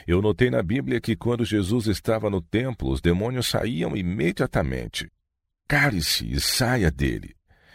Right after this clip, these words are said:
O Senhor nos manda deitar as pessoas para que os demônios não as lancem no chão quando eles saem. Verificamos no princípio que quando começamos a repreender esses demônios,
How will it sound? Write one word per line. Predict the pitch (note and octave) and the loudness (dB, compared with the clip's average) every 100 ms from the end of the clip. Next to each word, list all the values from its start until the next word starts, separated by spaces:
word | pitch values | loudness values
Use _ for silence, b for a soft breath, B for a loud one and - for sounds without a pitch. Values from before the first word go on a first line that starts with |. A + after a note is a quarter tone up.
| B B B | B B B
O | F#2 | -6
Senhor | - B2+ C#3+ | -2 0 2
nos | B2+ B2 E2 | 2 0 2
manda | G#2+ C3 F2 C2+ | 0 0 0 0
deitar | C#2+ B1+ F2+ F2+ | 0 0 0 0
as | D2+ | -2
pessoas | - C#2+ - E2 E2 | -2 -4 -2 -2 -2
para | - C#2 | -2 -4
que | C2+ D#2+ | 0 0
os | |
demônios | D2 D2 E2 G2 F#2 D2+ | 2 2 2 0 0 2
não | E2+ | 2
as | F2+ D2 | 2 2
lancem | C#2+ G2 A#2 - D#2 C#2 | 2 2 0 0 -2 -2
no | B1 | -4
chão | - D#2 F2 G2 | -4 -2 -2 -2
quando | E2+ C#2 B1 | -2 -2 0
eles | C2+ C#2+ | 0 0
saem. | - C2 A1 G1+ G1+ _ _ b b b b | 0 0 -2 -4 -10 _ _ b b b b
Verificamos | G2 C3 - D#3+ D#3+ D#3+ F2+ D2 | 0 0 0 0 2 2 2 0
no | E2+ | 0
princípio | - C2+ - - E2+ - C2 | 0 -2 -2 -2 -4 -4 -4
que | D2 | -2
quando | D2 A2+ G#2 | -2 -2 -2
começamos | G#2+ F2 - B2 B2+ F2+ C#2 | 0 0 0 -2 0 0 -2
a | |
repreender | A#1+ D#2 D#2 B1+ B1+ E2+ F#2 D2+ | -2 -2 -2 -2 0 0 0 0
esses | F2 - C#2 | 0 0 -2
demônios, | B1+ B1 C#2+ F2 C2+ - | 0 0 0 0 -2 -6